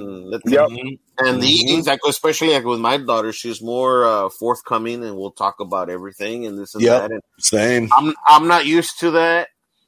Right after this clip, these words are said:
Speaker 1: She is, her generation, I guess, is like that, or at least a certain part of her generation is like that, certain people. And they'll talk and, "All right, cool, man, we'll discuss it." It's, it's, and it's there, it's out there.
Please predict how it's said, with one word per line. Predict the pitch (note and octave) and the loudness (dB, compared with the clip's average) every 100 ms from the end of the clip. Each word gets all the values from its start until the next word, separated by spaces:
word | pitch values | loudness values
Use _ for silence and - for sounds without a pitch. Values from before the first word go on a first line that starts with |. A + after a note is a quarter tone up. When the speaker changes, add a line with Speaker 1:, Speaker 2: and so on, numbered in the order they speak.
| _ _ - | _ _ -14
Speaker 1:
She | - D#3 D3+ | -8 -4 -2
is, | D#3 F3 D3 | 0 0 -2
her | C3+ C3+ | -6 -6
generation, | C3 D3+ D3 C#3+ C#3 D3 C3+ | -6 -6 -4 -6 -8 -12 -12
I | |
guess, | A2 A2 B2 B2+ | -10 -8 -8 -12
is | G#2+ | -16
like | F#2 G2 B2 - | -8 -6 -6 -8
that, | C#3+ D3 C3 | -8 -6 -6
or | |
at | A#2 | -6
least | A#2+ B2+ | -8 -10
a | |
certain | - C3 B2 A#2 | -6 -4 -4 -6
part | - A2+ B2+ | 0 2 2
of | C3+ | -2
her | B2+ | -6
generation | B2+ B2+ B2+ B2 C3 | -6 -6 -8 -8 -12
is | B2+ B2 | -12 -8
like | B2+ | -8
that, | - B2+ - | -6 -8 -8
certain | B2+ A#2+ | -10 -10
people. | A2+ B2+ - B2+ _ _ _ - - A#2+ | -12 -12 -10 -12 _ _ _ -20 -8 -2
And | B2 A#2+ G#2+ | -2 -2 0
they'll | A2+ | 0
talk | - A#2 A#2+ C#3 D3 D3 A#2+ | 0 4 8 8 6 2 -4
and, | G#2+ G2 F2 D#2+ | -8 -10 -16 -14
"All | G2 E3 | -12 -10
right, | G#3+ A#3+ _ | -12 -14 _
cool, | G3 B3 C#4+ | -12 -12 -12
man, | G3 G3 G3 | -12 -12 -12
we'll | D3+ | -12
discuss | D#3 - D3+ D#3 F3 | -12 -8 -4 -4 -4
it." | F3 | -6
It's, | D#3 - | -6 -8
it's, | - - - - - | -14 -14 -18 -18 -14
and | A#2 | -12
it's | A#2 - | -12 -8
there, | G#2+ A#2 D3 D#3+ | -2 0 2 0
it's | C#3 B2+ | 0 0
out | C3 - | -2 -2
there. | C#3 D3 C#3+ C#3+ | -4 -2 -4 -8